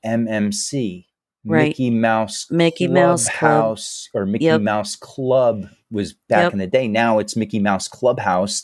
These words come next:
Speaker 1: the, the little Mickey cartoon character that my son watched a little bit as a kid.
Speaker 2: Mm-hmm.
Speaker 1: And the other interesting one is, is what were the Mickey Mouse Club kids called?
Speaker 2: The Mouseketeers.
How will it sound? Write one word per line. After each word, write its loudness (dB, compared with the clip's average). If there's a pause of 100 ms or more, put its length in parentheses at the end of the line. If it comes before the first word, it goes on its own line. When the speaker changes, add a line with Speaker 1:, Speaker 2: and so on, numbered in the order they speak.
Speaker 1:
the, -2
the 0
little 0
Mickey -2
cartoon -4
character -2
that -2
my -2
son -2 (400)
watched 0
a 0
little -2
bit -2
as -2
a -6
kid. -4 (420)
Speaker 2:
Mm-hmm. -4 (120)
Speaker 1:
And 0
the 2
other 4
interesting -2
one 0
is, -2
is -2
what 0
were 2
the 0
Mickey 0
Mouse 0
Club -2
kids -2
called? -4 (1000)
Speaker 2:
The -4
Mouseketeers. -4